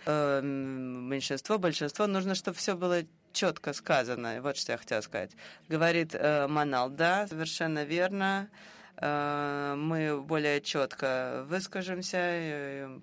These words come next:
мы предложили текст, и, возможно, сможем это, э, этому придать окончательную форму в онлайне". Хорошо, теперь по P T I и соответствующим организациям. Э, или это уже охвачено другими частями текста? Мартин, пожалуйста. Говорит Мартин.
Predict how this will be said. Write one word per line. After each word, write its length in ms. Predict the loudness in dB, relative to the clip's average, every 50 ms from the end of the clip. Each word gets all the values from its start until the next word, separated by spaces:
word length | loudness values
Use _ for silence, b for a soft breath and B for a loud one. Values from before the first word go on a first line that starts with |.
| -18 -16 -14
мы 160 | -14 -14 -8
предложили 640 | -6 -6 -6 -2 0 2 2 2 0 -2 -2 -4 -6
текст, 400 | -2 0 0 0 0 -2 -2 -2
и, 80 | 0
возможно, 500 | 2 2 0 0 0 -2 -2 -2 -2 -6
сможем 320 | -6 -4 -4 -4 -2 -2 -4
это, 260 | -2 0 -2 -2 -2 B B B B B B B B B -10 -4
э, 600 | -2 0 2 2 2 0 0 0 -2 -2 -4 -6 -10 -18 -20 _ _ _ -20 -20 _ _ _ _ -2
этому 320 | -2 0 0 2 0 0
придать 360 | 2 0 4 4 4 2 2
окончательную 680 | 0 0 2 2 0 2 2 2 0 2 2 0 0 0
форму 360 | 0 -2 -2 0 0 -2 0
в 60 | 2
онлайне". 460 | 2 2 2 2 0 0 0 -2 -4 -2
Хорошо, 440 | 0 2 4 4 2 2 0 -2 -2
теперь 380 | -2 -4 -8 -2 0 0 0 0
по 280 | -2 -2 0 0 0
P 160 | 0 0 -4 -8
T 240 | -6 -4 -2 2
I 220 | 2 4 2 2 0
и 40 | -2
соответствующим 960 | 2 2 2 2 2 0 -2 -2 -2 -4 -6 -4 -4 -4 -4 -4 -6 -8 -10 B B B B B B B
организациям. 1000 | 2 2 2 0 0 0 -2 2 2 2 2 2 0 -6 -8 -6 -6 -8 -10 -12 B B B B B B B B B -4
Э, 920 | 0 0 2 2 0 0 -2 -2 -4 -4 -4 -6 -6 -6 -8 -8 -10 -10 -6
или 240 | -6 -4 -2 0 2
это 300 | 2 2 2 2 2 0
уже 320 | 0 0 2 4 4 4
охвачено 720 | 4 2 2 2 2 2 2 0 -4 -4 -2 -2 -4 -4
другими 400 | -4 -4 -4 -4 -4 -4 -6 -6
частями 520 | -8 -10 -12 -12 -8 -4 -4 -4 -4 -4 -10
текста? 360 | -10 -10 -10 -10 -10 -8 -4
Мартин, 320 | -4 -4 -4 -4 -8 -8
пожалуйста. 560 | -4 -2 -2 0 -2 -4 -4 -6 -10 -16 -16 -16
Говорит 440 | -10 -8 -6 -4 -2 -2 -2 -2 -2
Мартин. 480 | -4 -4 -4 -6 -8 -12 -12 -12 -14